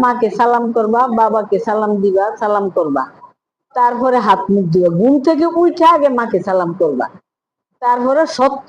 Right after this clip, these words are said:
কথা বলবা। প্রতিদিন যদি সে বিশ বার, আমি এই নির্দেশটা দিই, প্রতিদিন সে যদি বিশ বার মনে মনে বলে, "আমি সত্য কথা বলবো, আমি সত্য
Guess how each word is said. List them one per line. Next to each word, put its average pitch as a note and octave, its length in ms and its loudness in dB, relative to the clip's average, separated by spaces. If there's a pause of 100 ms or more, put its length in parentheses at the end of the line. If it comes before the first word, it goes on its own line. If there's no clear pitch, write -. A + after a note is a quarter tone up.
কথা A#3+ 280 -2
বলবা। F#3 360 0
প্রতিদিন C#4+ 600 0 (240)
যদি B3 200 0
সে A#3+ 180 0
বিশ B3+ 340 2 (140)
বার, F3 180 4
আমি G#3 260 0
এই C#4+ 120 2
নির্দেশটা A3+ 560 -2
দিই, G3+ 240 0 (560)
প্রতিদিন C#4 440 0
সে C#4 140 0 (140)
যদি A#3+ 180 0 (100)
বিশ C4 160 2 (120)
বার B3 160 2
মনে B3 240 0
মনে A#3+ 240 0
বলে, G#3+ 220 0
"আমি G3+ 160 0
সত্য A#3+ 280 -4 (140)
কথা A3 180 -2
বলবো, G3+ 320 0
আমি F#3+ 160 0
সত্য A3+ 280 -6